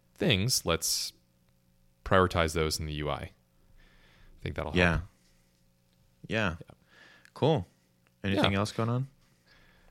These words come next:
Speaker 1: Um, that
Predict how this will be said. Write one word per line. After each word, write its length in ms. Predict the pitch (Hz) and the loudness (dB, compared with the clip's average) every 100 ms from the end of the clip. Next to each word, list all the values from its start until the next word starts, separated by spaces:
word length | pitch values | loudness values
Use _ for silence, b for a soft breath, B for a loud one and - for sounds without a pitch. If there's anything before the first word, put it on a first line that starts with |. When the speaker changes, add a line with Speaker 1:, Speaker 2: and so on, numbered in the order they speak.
| b b - | b b -2
Speaker 1:
Um, 480 | 113 120 123 127 117 B B B B B B _ _ _ _ _ _ _ - - - - | 4 6 4 2 -2 B B B B B B _ _ _ _ _ _ _ -20 -20 -20 -12
that 540 | 101 98 110 151 - | -8 0 2 2 -2